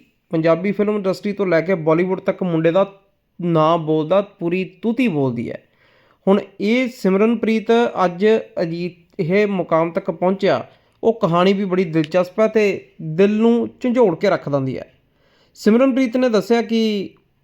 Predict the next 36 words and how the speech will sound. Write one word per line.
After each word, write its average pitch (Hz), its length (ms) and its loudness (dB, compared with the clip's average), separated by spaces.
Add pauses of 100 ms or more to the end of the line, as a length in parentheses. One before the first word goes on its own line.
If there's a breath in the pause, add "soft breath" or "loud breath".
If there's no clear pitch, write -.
(140)
ਉਹਦੇ 208 420 2
ਪਿਤਾ 185 440 0
ਛੋਟੀ 180 340 -6
ਉਮਰ 190 220 0
ਹੁੰਦੇ 175 260 0
ਹੀ 180 220 -4 (840)
ਪਰਿਵਾਰ 160 300 2
ਨੂੰ 175 140 -2
ਛੱਡ 156 220 -2
ਗਏ 165 180 0
ਸੀਗੇ, 151 440 -6 (160)
ਦੁਨੀਆ 160 420 0
ਨੂੰ 165 380 -2 (720)
ਅਲਵਿਦਾ 160 300 0
ਕਹਿ 170 200 -2
ਗਏ 185 140 0
ਸੀ। - 240 -12 (680)
ਪਰਿਵਾਰ 165 360 4
ਦੇ 196 100 0
ਵਿੱਚ 196 280 -2 (1080)
ਘਰ - 420 0
ਦੇ 170 200 0
ਜੀਅ 165 200 -4
ਦੇ 180 80 0
ਉੱਤੇ 185 260 -2
ਬੜਾ 175 260 0
ਮੁਸ਼ਕਿਲ 170 360 -4
ਬੀਤਦੀ 165 440 -4
ਹੈ, 170 100 2
ਜਦੋਂ 160 400 0 (400)
ਆਖਰ 156 280 0
ਉਹਨੂੰ 175 300 -2
ਹੀ 214 60 0
ਕਮਾਉਣਾ 180 400 -2
ਧਮਾਉਣਾ 190 340 -2
ਪਵੇ 151 440 -2